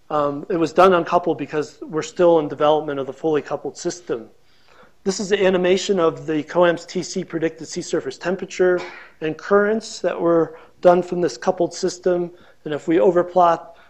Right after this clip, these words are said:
the S S T change over a seventy-two hour period, compares fairly favorably with a two to three degree C cooling that happens below the storm and is left in the wake of,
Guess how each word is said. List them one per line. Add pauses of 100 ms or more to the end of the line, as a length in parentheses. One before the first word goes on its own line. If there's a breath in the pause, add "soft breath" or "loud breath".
(120)
the
S
S
T
change
over
a
seventy-two
hour
period, (400 soft breath)
compares
fairly
favorably
with
a
two
to
three
degree
C
cooling (640 soft breath)
that
happens
below
the
storm
and
is
left
in
the
wake
of,